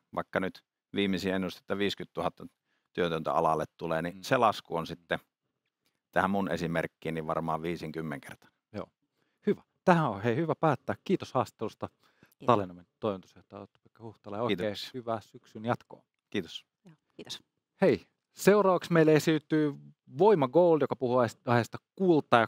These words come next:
Speaker 2: kulta-allokaatiohyödyt. Voima Goldilta paikalla ovat Tiko Palonen ja Henrik Rinta, ja heitä haastattelee esityksen jälkeen Inderesin Werneri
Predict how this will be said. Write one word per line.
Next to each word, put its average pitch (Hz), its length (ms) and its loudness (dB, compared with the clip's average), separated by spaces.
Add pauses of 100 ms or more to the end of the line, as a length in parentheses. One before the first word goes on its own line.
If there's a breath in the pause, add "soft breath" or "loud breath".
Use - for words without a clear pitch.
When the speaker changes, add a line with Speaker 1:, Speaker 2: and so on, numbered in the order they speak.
Speaker 2:
kulta-allokaatiohyödyt. 131 1500 2 (680)
Voima 170 200 6
Goldilta 143 560 4
paikalla 127 540 6
ovat 110 220 0
Tiko 143 160 0
Palonen 135 500 4
ja 120 80 6
Henrik 117 460 0
Rinta, 143 480 2
ja 120 260 4
heitä 135 320 4
haastattelee 131 640 2
esityksen 127 340 0
jälkeen 117 280 2
Inderesin 110 420 -2
Werneri 113 480 2